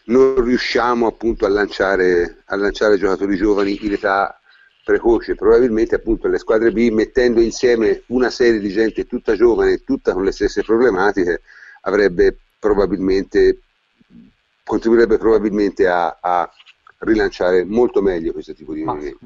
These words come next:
Speaker 2: funziona in tutta Europa, quindi
Speaker 1: Funziona in
Speaker 2: sappiamo.
Speaker 1: tutta Europa, certo,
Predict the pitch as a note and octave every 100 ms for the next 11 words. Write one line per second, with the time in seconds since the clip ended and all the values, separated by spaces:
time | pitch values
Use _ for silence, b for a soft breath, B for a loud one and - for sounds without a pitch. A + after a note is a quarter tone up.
0 | - D#3 D3+ - F3 E3+ C#3+ D3+ - B2+
1 | C#3 G2 F#2 F#2 A2+ F#2+ F2 - - D3
2 | - C3+ A#2+ F#2+ F#2 F2 E2 D#2 D#2 E2+
3 | D#2